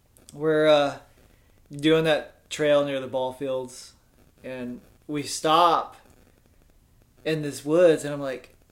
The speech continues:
"Oh, Walt, listen." It's, it's like this room we're in now. If you stop talking,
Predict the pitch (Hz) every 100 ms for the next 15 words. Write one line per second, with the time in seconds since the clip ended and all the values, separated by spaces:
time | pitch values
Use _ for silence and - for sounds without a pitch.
0 | _ - 214 190 214 190 131 - 180 190
1 | 156 123 _ _ _ _ _ _ _ _
2 | _ _ _ _ 151 131 147 - 151 180
3 | 185 185 156 - - - _ _ _ _
4 | 147 170 190 170 147 123 120 104 104 110
5 | - _ _ 143 143 139 170 170 170 160
6 | 170 165 123 123